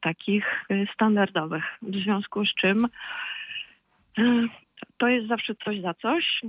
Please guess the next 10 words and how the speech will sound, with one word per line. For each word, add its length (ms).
natomiast, 960
e, 40
wsz-, 360
większość 500
raportów, 720
powiedziałabym 760
dziewięćdziesiąt 680
dziewięć 480
procent 460
raportów, 540